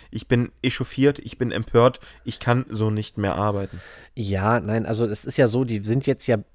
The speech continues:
Speaker 2: eh bis jetzt in der Winterruhe gewesen oder sind in der Winterruhe und jetzt werde ich auch demnächst mal so, werde ich sie da rausholen und gucken, vielleicht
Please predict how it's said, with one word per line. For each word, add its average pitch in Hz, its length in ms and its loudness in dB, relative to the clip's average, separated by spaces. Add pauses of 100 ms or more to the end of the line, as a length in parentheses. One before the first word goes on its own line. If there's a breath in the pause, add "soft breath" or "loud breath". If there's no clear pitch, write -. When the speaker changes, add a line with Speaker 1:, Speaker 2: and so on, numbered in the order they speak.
Speaker 2:
eh 139 140 4
bis 135 300 -2
jetzt 123 220 2
in 127 100 -2
der 120 120 4
Winterruhe 139 440 0
gewesen 147 420 -2
oder 113 260 -2
sind 127 200 -4
in 143 80 -2
der 127 100 0
Winterruhe 139 460 0
und 117 120 -2
jetzt 113 180 -6
werde 127 120 2
ich - 100 -8
auch 110 100 -4
demnächst 117 340 -4
mal 120 100 -2
so, 113 100 -6 (200)
werde 120 120 2
ich 120 100 -8
sie 123 120 0
da 110 100 2
rausholen 139 580 0
und 113 120 -4
gucken, - 260 -6
vielleicht 127 500 0